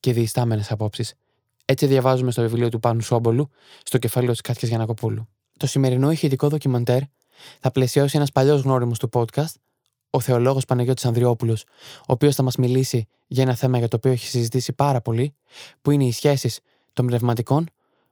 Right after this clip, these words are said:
με τους ανθρώπους που ζητούνε πνευματική καθοδήγηση. Καλώς ήρθατε για άλλη μια φορά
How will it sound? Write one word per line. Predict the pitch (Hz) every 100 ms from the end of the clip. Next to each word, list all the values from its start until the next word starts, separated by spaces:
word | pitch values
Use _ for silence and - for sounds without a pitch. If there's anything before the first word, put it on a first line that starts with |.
| -
με | 139
τους | 131 127
ανθρώπους | 131 139 151 -
που | 135
ζητούνε | 127 139 143 151 - _
πνευματική | - 131 127 123 120
καθοδήγηση. | 135 139 120 120 110 - - _ _ _ _ _ _
Καλώς | 131 127
ήρθατε | 147 160 151
για | 135
άλλη | 147 139
μια | 139
φορά | - 131 151